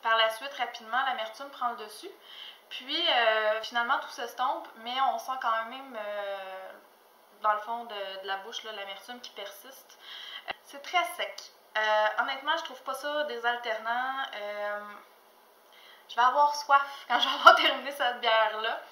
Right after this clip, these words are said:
J'ai pas l'information, mais au niveau de ma perception personnelle, l'I B U doit se situer à peu près au niveau de quarante. Ce qui est pas trop agressant, mais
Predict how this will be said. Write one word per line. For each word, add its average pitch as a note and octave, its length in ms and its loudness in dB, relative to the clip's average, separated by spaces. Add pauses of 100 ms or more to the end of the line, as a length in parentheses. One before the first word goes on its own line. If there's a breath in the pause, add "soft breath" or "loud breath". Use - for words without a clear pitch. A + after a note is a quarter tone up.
(840 loud breath)
J'ai A#3+ 140 -8
pas C#4 140 8
l'information, A#3+ 1000 4 (160)
mais A#3 340 -4 (120)
au - 20 -10
niveau A3 220 -8
de C4 40 -6
ma B3 120 4
perception A3+ 480 -6
personnelle, A3+ 680 -4 (300 loud breath)
l'I A#3 140 -10
B G#3+ 60 -12
U C4 160 -6
doit C#4+ 160 -2
se C#4 120 -10
situer C4+ 140 -4
à - 20 0
peu C4+ 120 -8
près - 180 -10
au D4 80 -2
niveau A#3+ 240 -12
de - 80 -18
quarante. G3 480 0 (1040)
Ce - 80 -20
qui B3+ 80 -10
est A#3 100 -12
pas D4 280 6
trop C#4+ 280 0
agressant, B3+ 560 4 (460 loud breath)
mais C4 240 2